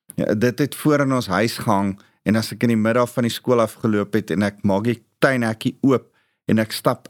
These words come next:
in, het jy daai blou reën so geruik. So is daar sulke reuke wat net so opkom by jou. Wat is die reuk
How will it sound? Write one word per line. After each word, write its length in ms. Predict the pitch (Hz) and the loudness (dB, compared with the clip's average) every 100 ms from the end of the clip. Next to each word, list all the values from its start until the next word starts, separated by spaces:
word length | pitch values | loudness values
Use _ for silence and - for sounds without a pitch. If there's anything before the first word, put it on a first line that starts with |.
| 143 | 0
in, 220 | 127 107 - _ - | 0 -2 -10 _ -4
het 140 | 104 | 0
jy 80 | 117 | 0
daai 140 | 113 107 | 0 0
blou 260 | 104 110 110 | 0 0 0
reën 240 | 113 110 | 0 0
so 180 | 104 110 | -2 -4
geruik. 400 | 101 107 92 87 | -2 0 0 -2
So 180 | - 170 | -2 -2
is 100 | 151 | 0
daar 160 | 156 156 | -2 -2
sulke 300 | 160 165 143 | -4 0 0
reuke 580 | 113 123 147 143 110 - _ _ _ _ - | 0 0 0 0 -2 -2 _ _ _ _ -4
wat 280 | 101 123 - | 0 0 0
net 220 | 151 151 | -2 0
so 280 | - 160 139 - 151 | -2 0 0 0 0
opkom 400 | 131 - 151 117 | 0 0 0 2
by 120 | 107 | 2
jou. 80 | 95 | 2
Wat 180 | 117 170 | 0 0
is 100 | 277 | -2
die 60 | 208 | 0
reuk 540 | 135 131 147 - - | 0 2 2 0 -8